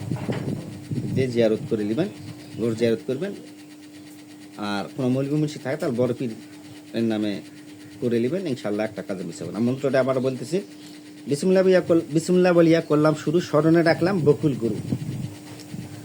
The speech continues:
আল্লাহ হাজির, আল্লাহ নাজির। আমার ডাইনে মোহাম্মদ,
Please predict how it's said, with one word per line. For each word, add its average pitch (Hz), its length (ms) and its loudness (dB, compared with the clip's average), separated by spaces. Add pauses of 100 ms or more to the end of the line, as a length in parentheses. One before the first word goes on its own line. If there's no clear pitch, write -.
(140)
আল্লাহ 175 300 8
হাজির, 170 320 2 (280)
আল্লাহ 135 340 2 (180)
নাজির। 98 380 -2 (600)
আমার 156 280 6
ডাইনে 180 340 6
মোহাম্মদ, 190 500 8